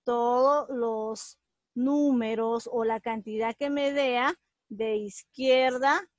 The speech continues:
perdón, de derecha a izquierda o de, de izquierda a derecha. De derecha a izquierda, ¿verdad?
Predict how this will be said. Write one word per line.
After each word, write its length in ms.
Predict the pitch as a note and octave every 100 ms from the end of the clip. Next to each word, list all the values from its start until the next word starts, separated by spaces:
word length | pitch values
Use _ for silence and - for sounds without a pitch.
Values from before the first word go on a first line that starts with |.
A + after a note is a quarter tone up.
| _
perdón, 480 | - G3+ G#3 A3+ G3+
de 140 | G3+
derecha 720 | G3+ A3 A#3+ C4+ B3+ E4 D#4+ G#4 _ _ _ _ _ _ _ _ _
a 60 | A#3
izquierda 760 | A3+ - D#4 E4 E4 G4+ A4+ _
o 160 | B3+ A3+
de, 140 | A3
de 280 | G#3+ A3 A3
izquierda 600 | A3+ - - C4 B3+ C4
a 40 |
derecha. 560 | B3+ C4 A#3+ G#3 F3+ F#3+ _ _ _ _ _ _ _ _
De 220 | G3+ A3
derecha 540 | G#3+ G#3+ A3+ A#3 - A#3+
a 60 |
izquierda, 540 | G#3+ - G#3+ F#3+ F#3 F#3
¿verdad? 280 | G#3+ A#3+